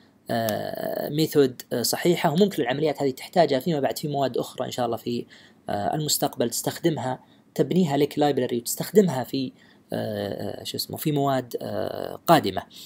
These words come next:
آه، طبعا لاحظ أنا هنا عدلت تعديل على print array، آه، والتعديل هو أني،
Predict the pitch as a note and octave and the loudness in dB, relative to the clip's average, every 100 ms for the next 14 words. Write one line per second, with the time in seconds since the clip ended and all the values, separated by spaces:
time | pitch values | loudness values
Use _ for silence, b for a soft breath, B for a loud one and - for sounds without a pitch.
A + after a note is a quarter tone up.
0 | B B B - D3 C#3 B2+ A#2+ - F3+ | B B B 4 8 10 8 6 8 8
1 | A#3 B3+ G3+ F3+ E3+ D#3 - - D3 - | 10 10 12 10 8 4 2 0 0 0
2 | A2+ D3+ G#2 A2 - D3+ C3+ A2 G#2 A2+ | 0 0 0 -2 -4 -6 -4 -4 0 -2
3 | C3 b b b b _ A#2+ A2+ G#2 G2+ | -2 b b b b _ -2 0 0 -2
4 | C3+ - C3+ D#3+ E3+ C3+ C#3 C3 - C#3+ | -4 0 4 6 6 6 4 4 2 -2
5 | C3+ C3 C3+ | -4 -6 -8